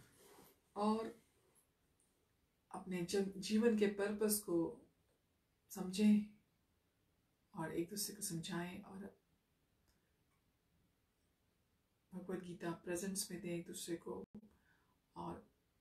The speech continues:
explain करें, समझें, समझाएं, मंदिर में जाएं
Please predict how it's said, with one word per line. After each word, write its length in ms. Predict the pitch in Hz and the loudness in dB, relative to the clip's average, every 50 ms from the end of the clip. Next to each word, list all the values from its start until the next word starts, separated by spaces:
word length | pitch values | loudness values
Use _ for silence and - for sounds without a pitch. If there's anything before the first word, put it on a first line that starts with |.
| _ - | _ -14
explain 520 | - - - - - 175 175 185 185 180 | -12 -12 -10 -8 -6 -6 -4 -4 -4 -6
करें, 320 | 185 - 175 170 165 165 165 | -4 -2 -2 -2 -2 -2 -2
समझें, 720 | 165 - 185 180 175 175 - 175 170 170 165 170 190 - - _ _ _ - | -4 -4 -4 -4 -6 -4 -4 -2 -2 -2 -2 -4 -8 -10 -16 _ _ _ -12
समझाएं, 500 | 170 160 156 156 175 175 170 175 175 180 | -10 -10 -8 -8 -6 -6 -6 -6 -4 -4
मंदिर 320 | - 170 170 180 190 170 | -4 -4 -2 -2 -2 -2
में 120 | 165 170 165 | -2 -2 -4
जाएं 480 | - 160 160 160 160 156 160 175 190 | -4 -4 -4 -4 -4 -4 -6 -8 -12